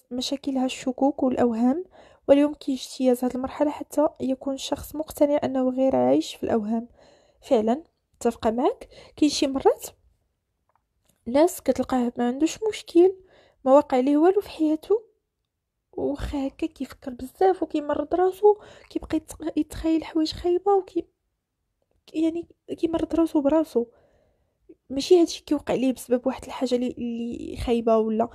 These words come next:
لا، هو كي-، يخليها توقع ليه. ما عرفتش كيف، واش نوصل لكم الفكرة. يعني هي ماشي واحد الحاجة وقعات عاد خلاتو يدخل ديك الدوامة، لا، هو دخل راسو ليها. سارة، سارة، الحل هو العمل لدرجة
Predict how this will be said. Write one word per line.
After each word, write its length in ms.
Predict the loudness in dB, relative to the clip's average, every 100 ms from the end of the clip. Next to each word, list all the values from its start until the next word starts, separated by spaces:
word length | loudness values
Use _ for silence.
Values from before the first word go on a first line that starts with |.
| -14 0 6
لا، 160 | 6
هو 260 | 6 4 4
كي-، 280 | 2 -2 -2 -8 -12
يخليها 600 | -14 -10 -6 0 2 0
توقع 300 | -4 -4 -4
ليه. 260 | -2 -4 -6 _ _ _ _ -8
ما 60 |
عرفتش 220 | -8 -8 -14
كيف، 180 | -8
واش 240 | -8 -8 -10
نوصل 280 | -10 -6 -6
لكم 220 | -6 -10
الفكرة. 440 | -10 -6 -6 -6 _ _ _ 4
يعني 220 | 6 4
هي 240 | -2 -2
ماشي 260 | -2 -2 -2
واحد 180 | -2 -4
الحاجة 280 | -2 0
وقعات 460 | 0 0 -2 -2 -4 -16 -20 -20 -4
عاد 160 | -2 0
خلاتو 360 | 0 0 0
يدخل 240 | -2 -4 -4
ديك 160 | -4
الدوامة، 480 | -6 0 4 4 2 -4
لا، 260 | -2 -2 -4
هو 240 | 0 2
دخل 280 | 2 0 -2
راسو 400 | -2 -2 -2 -4
ليها. 320 | -4 -6 -12 _ _ _ _ _ _ _ _
سارة، 320 | -6 0 2 4
سارة، 240 | 4 4
الحل 260 | 4 4 4
هو 140 | 6
العمل 360 | 4 2 2 0
لدرجة 400 | 2 0 0